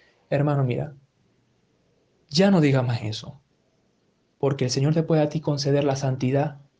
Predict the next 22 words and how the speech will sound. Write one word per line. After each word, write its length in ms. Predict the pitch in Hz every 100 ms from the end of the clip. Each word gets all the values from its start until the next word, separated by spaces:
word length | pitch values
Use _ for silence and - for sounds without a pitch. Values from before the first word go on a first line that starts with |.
| _
como 400 | - 208 202 190
la 160 | 165 151
de 160 | 143
grandes 580 | 135 139 151 190 202 214
santos. 720 | - 135 143 131 123 - - _ _ _ _ -
Aunque 340 | 165 180 180
te 120 | 175
parezca 400 | 160 165 175 -
eso 220 | 196 -
lejísimo 920 | 202 190 - 185 240 - 143 120 107 -
o 100 | 151
inalcanzable, 840 | 160 165 156 135 123 160 143 113 -
Él 160 | 220
lo 140 | 226 -
puede 180 | 127 113
hacer. 380 | - - - _ _ _ _ _ _ _ _ _ _
Ahora, 460 | - 135 131 - - _ _ _ _ _ _ _ _ _ _ _ _ _ -
no 220 | 180 233
ver 360 | 143 110 - - _ _ _ _ _ _ _ _ _ _ _
y 80 | 151
no 80 | 151
escuchar 600 | 180 196 - 107 - -